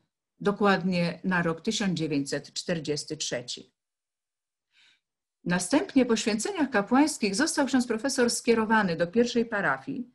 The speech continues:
do Jakubowa, koło Mińska Mazowieckiego. Tam powoli zastaje księdza profesora front sowiecki.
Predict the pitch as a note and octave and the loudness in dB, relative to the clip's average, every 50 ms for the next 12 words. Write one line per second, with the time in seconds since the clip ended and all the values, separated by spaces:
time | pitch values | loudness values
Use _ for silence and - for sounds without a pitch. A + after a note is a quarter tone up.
0 | _ _ - F#3+ A3+ A3+ A3+ G#3+ A3 - A#3 G3+ F#3 F3+ D#3 C3+ B2+ B2 G#2+ - | _ _ -4 0 2 2 4 2 2 0 -2 0 2 2 0 0 -2 -4 -8 -8
1 | - _ _ _ _ _ _ _ _ _ G#3 G3 G3 F#3 F3+ E3+ D#3 D3 C#3 - | -10 _ _ _ _ _ _ _ _ _ 0 2 2 2 2 2 2 2 0 -2
2 | - - C3+ C#3 C#3 C#3 C#3 C#3+ B2+ C3+ C#3+ B2+ - - - C#3 B2+ B2 - - | -4 -4 -2 -2 -2 -2 -2 -4 -6 -6 -6 -8 -8 -8 -8 -8 -8 -6 -8 -10
3 | - - - _ _ _ _ _ _ _ _ _ _ _ _ _ _ _ _ _ | -12 -12 -16 _ _ _ _ _ _ _ _ _ _ _ _ _ _ _ _ _
4 | _ _ _ _ _ _ _ _ _ _ _ _ _ A3 G#3 A3 F3 C#3+ C3+ - | _ _ _ _ _ _ _ _ _ _ _ _ _ -2 0 2 2 0 0 -2
5 | - - _ _ _ _ _ _ _ _ _ _ _ _ _ _ _ _ _ _ | -6 -12 _ _ _ _ _ _ _ _ _ _ _ _ _ _ _ _ _ _
6 | _ _ _ _ _ - F#3+ E3+ F#3+ G#3+ B3 A#3+ B3 A#3 A3+ A3 - - _ _ | _ _ _ _ _ 0 2 4 4 6 6 8 8 6 6 4 -2 -8 _ _
7 | _ _ F3+ E3 G3 F#3+ F#3+ - - A3+ A#3+ A3 G3+ - - A#3 A#3+ A#3 G#3+ G#3 | _ _ -4 -2 -2 -2 0 0 2 4 4 4 4 4 4 4 4 4 4 0
8 | G#3 G3 - F#3 F3 F3 - G#3+ A3 G#3 G3 F#3+ G3 - - _ _ _ _ _ | -2 -4 -2 -2 -2 0 0 2 2 4 2 2 0 -4 -10 _ _ _ _ _
9 | _ _ - G3 F#3 F3+ F#3+ F#3+ - - F3 D#3+ E3 D#3+ D3+ - - - - - | _ _ -2 0 0 0 -2 -4 -4 -4 -4 0 0 0 0 0 -4 -8 -8 -10
10 | B2 - - | -10 -10 -12